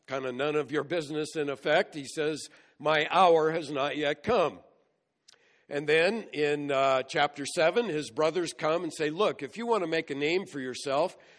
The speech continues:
go up to the feast. I mean, do some miracles up there." And Jesus again replies to them, "My time has not yet come."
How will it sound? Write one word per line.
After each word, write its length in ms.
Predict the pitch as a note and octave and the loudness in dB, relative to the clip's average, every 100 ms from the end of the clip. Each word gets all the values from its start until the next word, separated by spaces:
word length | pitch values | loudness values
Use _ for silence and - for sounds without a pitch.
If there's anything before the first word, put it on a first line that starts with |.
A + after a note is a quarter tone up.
| _ _ | _ _
go 160 | - A3+ | 4 6
up 160 | B3+ | 6
to 120 | A#3 A#3 | 0 -4
the 100 | A#3 | -4
feast. 500 | - C4 F3 - D3 | -4 -4 -4 -4 -4
I 80 | |
mean, 320 | D3 E3+ E3+ E3+ | -2 0 0 -2
do 160 | B3 | -4
some 220 | A#3+ A#3+ | -4 -2
miracles 560 | A3+ A3+ A3 G#3+ F3+ D3 | 4 6 6 4 -2 2
up 220 | D3+ - | 0 0
there." 280 | C#3 C3 A#2+ | -2 -2 0
And 240 | C3 C3 B2 - _ _ | -2 -4 -8 -18 _ _
Jesus 500 | - C#3+ D#3 D#3+ D#3+ - - | -6 -4 -2 -4 -6 -8 -8
again 380 | D3 E3+ E3 | 2 4 4
replies 500 | D3 C#3+ D3+ D3 D3 D3 - | 0 -2 0 2 2 -2 -8
to 100 | C#3 | -4
them, 280 | C#3+ D#3+ | -2 -2
"My 180 | D3 E3+ | -2 -4
time 340 | F3 F#3 G#3+ F#3+ | -4 -4 -4 -4
has 120 | B2 | -4
not 240 | D3+ D3 | -4 -4
yet 240 | C3+ C#3+ - | -2 -4 -4
come." 360 | D#3+ C#3 F2+ | -6 -6 -8